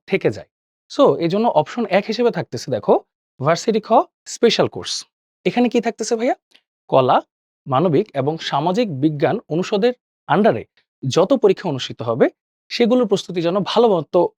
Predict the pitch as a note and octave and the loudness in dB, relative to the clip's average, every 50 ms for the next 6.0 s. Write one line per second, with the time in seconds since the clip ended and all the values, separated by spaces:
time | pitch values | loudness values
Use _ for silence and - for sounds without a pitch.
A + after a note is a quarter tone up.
0 | _ _ _ - G3 A3+ - - - A2+ G#2+ D#3 F4 - _ _ _ - - E3+ | _ _ _ 0 0 2 2 2 0 2 0 0 0 -2 _ _ _ -4 -2 0
1 | D3+ F#3 F3 F3+ F#3 F#3 F3+ E3+ - - F#3+ D3+ C#3 C3 - C#3+ C#3 C#3+ C3+ C3 | 0 0 0 0 -2 -4 -4 -6 -6 -6 -4 -4 -4 -4 -4 -4 -2 0 -2 -2
2 | B2+ - - A#2+ - - D3 F#3+ G#4 - _ _ _ _ _ _ _ _ _ _ | -4 -6 -10 -10 -6 0 0 0 0 0 _ _ _ _ _ _ _ _ _ _
3 | _ - - A#3+ - D#4+ C#4 G3 C#3 - - - - D#3+ F#3 G3 - A3+ G#3+ G3 | _ 0 0 2 4 4 4 4 4 2 -2 -6 -4 -4 -2 0 0 0 0 0
4 | - G#3+ G3+ A3 A#3 F3+ D3+ D3+ E3+ F3 A#3 A#3 B3 G3 G3+ F#3+ F3+ D#3+ D#3+ C3+ | 0 -2 0 0 2 2 2 2 2 2 4 4 4 4 2 0 0 0 -2 -4
5 | - - - C#3+ B2+ B2+ B2 C#3 - G#3 C4+ D4+ F#3+ C#3 B2+ - D#3+ D#3 D3+ - | -4 -4 -6 -4 -4 -2 -2 0 2 2 2 4 2 0 0 0 -6 -6 -4 0